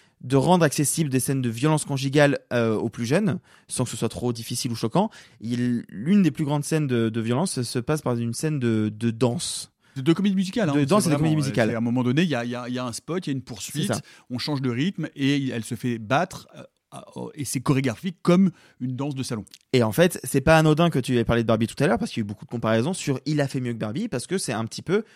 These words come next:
Speaker 1: d'une certaine manière, le féminisme expliqué au nul, entre gros guillemets, entre vraiment gros guillemets. Euh, et c'est pour ça qu'elle a voulu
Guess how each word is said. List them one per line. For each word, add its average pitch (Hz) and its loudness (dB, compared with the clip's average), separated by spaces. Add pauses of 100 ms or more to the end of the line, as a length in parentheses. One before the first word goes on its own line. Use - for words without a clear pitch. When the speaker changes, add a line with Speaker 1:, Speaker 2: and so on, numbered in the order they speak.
(100)
Speaker 1:
d'une 180 -4
certaine 127 -2
manière, 156 0 (340)
le 117 0
féminisme 139 -2
expliqué 123 -4
au 151 2
nul, 120 -2
entre 131 -4
gros 156 4
guillemets, 120 0
entre 117 -6
vraiment 156 2
gros 151 6
guillemets. 117 -2 (300)
Euh, 104 4
et 135 2
c'est 127 -2
pour 120 -6
ça 262 2
qu'elle 120 2
a 117 6
voulu 135 2